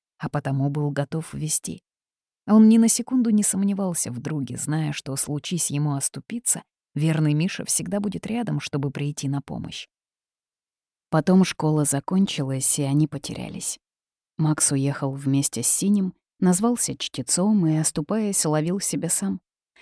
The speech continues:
Он набил немало шишек, многие из которых болели до сих пор. Что должно было случиться с Мишей, чтобы из мечтательного добряка тот превратился в народного героя, Макс не мог даже предположить.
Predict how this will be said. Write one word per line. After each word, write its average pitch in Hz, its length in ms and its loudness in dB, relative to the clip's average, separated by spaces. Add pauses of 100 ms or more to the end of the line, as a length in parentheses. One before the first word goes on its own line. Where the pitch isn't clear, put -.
(180)
Он 202 240 10
набил 214 340 6
немало 202 420 6
шишек, - 520 -6
многие 151 400 2
из 139 120 0
которых 151 460 -4
болели 147 380 0
до 120 100 -2
сих - 280 -6
пор. - 260 -12 (800)
Что - 260 -2
должно 170 460 2
было 160 240 0
случиться 151 600 -2
с - 140 0
Мишей, 180 400 2
чтобы 139 380 -2
из 135 120 2
мечтательного 139 840 2
добряка 131 560 -2
тот - 280 -6
превратился 139 720 -2
в 127 80 -4
народного 131 500 0
героя, 127 580 -4 (500)
Макс 143 340 -2
не 139 120 -2
мог 135 180 -4
даже 127 240 -8
предположить. 127 840 -10